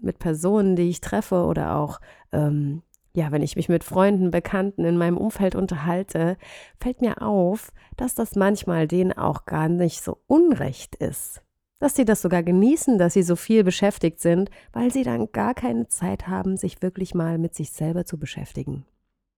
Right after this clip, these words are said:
Und es soll ja auch Menschen geben, die überhaupt nicht mit Langeweile klarkommen. Also die überhaupt nichts mit sich anzufangen wissen, wenn dann zum Beispiel die Festtage ran sind und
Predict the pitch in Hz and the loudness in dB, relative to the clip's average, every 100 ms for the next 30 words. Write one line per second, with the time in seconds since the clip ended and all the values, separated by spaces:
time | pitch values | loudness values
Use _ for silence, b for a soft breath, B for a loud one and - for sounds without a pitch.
0 | _ _ _ _ _ _ - - 165 - | _ _ _ _ _ _ -14 -6 -4 -2
1 | 185 190 - 180 214 - 180 185 196 156 | -2 -2 -2 -2 -2 0 0 2 2 2
2 | 165 196 b b b b b _ - 175 | 0 -2 b b b b b _ -2 0
3 | 196 - 170 143 175 220 _ 208 196 202 | 0 -4 -4 -2 -2 -4 _ 0 2 0
4 | - 185 156 151 151 147 165 226 165 - | -6 -8 -4 -2 0 0 0 0 0 -4
5 | 135 127 - - - - _ _ _ - | -8 -6 -6 -6 -6 -10 _ _ _ -10
6 | 143 165 202 185 190 170 196 - - 247 | -8 -6 -2 0 2 2 0 -2 0 0
7 | 247 - 202 - 190 - 285 - - 170 | 0 -2 -4 -2 -4 2 0 0 -4 -2
8 | 160 160 175 214 233 B B - 240 240 | 2 2 2 0 -2 B B 2 6 6
9 | 240 226 - 202 202 - 233 - - 180 | 4 2 4 2 2 2 0 0 0 2
10 | 165 165 151 156 160 180 196 247 B B | 4 2 2 2 2 4 4 2 B B
11 | B - 220 233 | B 6 6 6